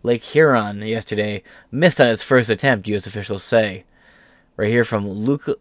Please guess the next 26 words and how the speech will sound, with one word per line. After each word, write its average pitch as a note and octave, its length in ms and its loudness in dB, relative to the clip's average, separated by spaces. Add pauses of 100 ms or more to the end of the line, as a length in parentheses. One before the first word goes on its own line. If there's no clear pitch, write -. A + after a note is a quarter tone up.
Lucas D3+ 800 -4 (520)
Tom-, C#3 680 -2
Tomlinson, A2 720 -2 (120)
okay. G2+ 360 -8 (420)
Scoop, - 640 0
U A#2 180 2
S A#2 140 2
Air B2 200 4
Force B2 280 0
F A2+ 160 0
sixteen B2+ 300 -6
that A#2+ 100 -2
shot A2+ 200 4
down A2 180 2
an F2+ 140 -2
unknown G#2+ 260 -6
object A2 340 -4
over G#2+ 120 -2
Lake G#2+ 200 -4
Huron D3+ 180 2
yesterday G#2+ 320 0
missed C3+ 420 -2
on A2+ 100 -2
its G#2+ 120 -12
first G#2+ 240 0
attempt. A#2 480 -2